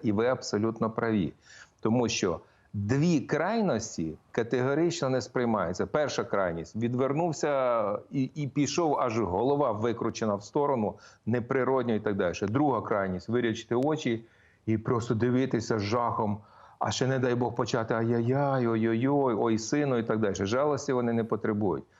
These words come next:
В наших душах може бути все те, що ми сказали: і страх,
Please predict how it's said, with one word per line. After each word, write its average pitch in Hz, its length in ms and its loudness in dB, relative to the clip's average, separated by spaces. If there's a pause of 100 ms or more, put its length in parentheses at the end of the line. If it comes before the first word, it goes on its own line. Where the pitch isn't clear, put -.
(280)
В 113 140 0
наших 147 520 2
душах 139 500 0
може 135 260 0
бути 131 280 2
все 151 260 0
те, 175 200 0
що - 200 -2
ми 143 120 0
сказали: 117 580 0
і 123 100 0
страх, 113 600 -2